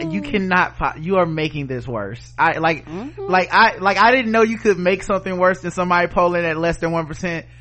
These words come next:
Speaker 1: but this pandering is <laughs> honestly, like, this shit, this shit looks like, uh, co-, like, like, you guys literally just made this idea up for the day when people go, "I don't have any black friends." He's like, "Aha!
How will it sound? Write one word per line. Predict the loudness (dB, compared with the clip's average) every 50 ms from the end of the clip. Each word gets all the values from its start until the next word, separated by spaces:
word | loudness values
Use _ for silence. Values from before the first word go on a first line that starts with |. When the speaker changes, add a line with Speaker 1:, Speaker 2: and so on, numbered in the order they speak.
| -20 -20 -20 -8 0
Speaker 1:
but | 2 2 2 2 -4 -10 -16
this | -4 2 2 2 2 2
pandering | -2 0 2 2 2 0 0 0 0 0 0 -2 -4 -2
is | -2 -2 -2 -2 -2
<laughs> | -2
honestly, | -2 0 2 0 0 0 0 -2 -2 0 0 -4 -6 -6 -12 -20 -20 -20 -20 -16 -2 0 0 0 0 0
like, | 0 0 2 2 2 2 2 0
this | 2 2 2 2
shit, | 2 2 2 2 0 -4 -10 -16 -10 -4
this | -4 -4 -4 -2
shit | 0 0 0 2
looks | 2 2 0 2
like, | 2 4 4 4 4 2 0 -2 -4 -4
uh, | -2 0 0 0 -2
co-, | 0 2 2 2 4 4 2
like, | 2 0 0 -2 -4
like, | -2 -2 -2 -4 -6 -12
you | -4
guys | 0 2 4 4 4 4 0 -2 -6 -6
literally | -4 -2 -2 -2 -4 -6 -6
just | -6 -8 -8 -8 -12 -18 -18
made | -12 -6 -4 -2 -2 -2 -4
this | -6 -6 -2
idea | -2 -2 -2 -2 -4 -6 -4 -4 -4 -4
up | -6 -6
for | -4 -4 -4 -2
the | -4 -6
day | -8 -6 -6 -4 -4 -4 -6 -6 -8 -12 -20 -20 -14 -8
when | -8 -4
people | -2 -2 -2 -2 0
go, | 0 2 2 2 2 2 0 0
"I | 0 2 2
don't | 2 4 2
have | 2 0 0
any | -4 -4
black | -2 -2 -2 -2 -4 -6
friends." | -6 -6 -6 -8
He's | -4 -4
like, | -4 -4 -2 -2
"Aha! | -2 2 6 6 8 8 8 6 4 2 -4 -12